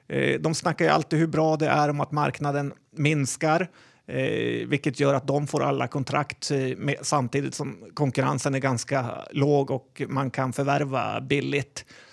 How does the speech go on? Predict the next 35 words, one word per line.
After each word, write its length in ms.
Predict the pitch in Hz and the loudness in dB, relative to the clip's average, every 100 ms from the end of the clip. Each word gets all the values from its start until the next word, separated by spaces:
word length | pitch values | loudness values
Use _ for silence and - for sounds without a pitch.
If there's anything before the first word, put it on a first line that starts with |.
| _ - | _ -2
Men 320 | 147 175 170 | 2 2 2
bolaget 600 | 175 170 170 165 156 - | 2 4 4 2 0 -2
har 320 | 143 156 165 165 | -4 4 4 6
ju 120 | 170 | 4
allt 360 | 151 147 147 | 4 4 0
emot 300 | 135 143 147 | -2 0 -2
sig 160 | - 117 | -4 -4
här. 180 | 117 117 | -2 0
Det 100 | 147 | 0
är 40 | |
tekniken 800 | - 165 - 151 147 - 151 143 - | 0 -2 -2 -2 -2 -2 -2 -2 -8
och 360 | - - 143 165 | -16 -4 -2 0
jag 100 | 151 | 0
tycker 200 | 151 151 | 0 0
ändå 120 | 139 | 0
att 120 | - | 0
någon 280 | 160 160 156 | 2 4 2
gång 200 | 131 131 | 0 0
måste 200 | 131 - | -4 -4
man 140 | 135 | -4
komma 300 | 127 139 123 | -2 0 -2
till 340 | 131 131 120 117 | -4 -4 -6 -4
ett, 420 | 123 127 _ - | -4 -6 _ -4
eh, 220 | 123 117 | -2 -2
stopp 480 | 135 - 143 123 - | -4 -2 -2 -4 -8
där 300 | - 127 123 - - - - - | -4 -2 -4 -8 -20 -20 -18 -4
det 120 | 139 | -2
slutar 440 | - 151 139 147 | 0 0 0 0
vara 100 | 127 | -2
positivt 560 | - 147 - 139 135 - | -2 -4 -4 -6 -6 -4
med 140 | 143 | -2
nedgående 1300 | 131 135 - - 143 139 127 120 117 117 113 113 110 - _ - | -2 -2 -6 -10 -4 -2 0 -2 -2 -2 -2 -2 -6 -8 _ -6
marknad. 640 | 139 127 - 143 - - - | -4 -4 -4 -4 -4 -10 -18
Det 320 | 147 160 165 | 0 2 2
som 320 | - 175 160 | 2 -2 -4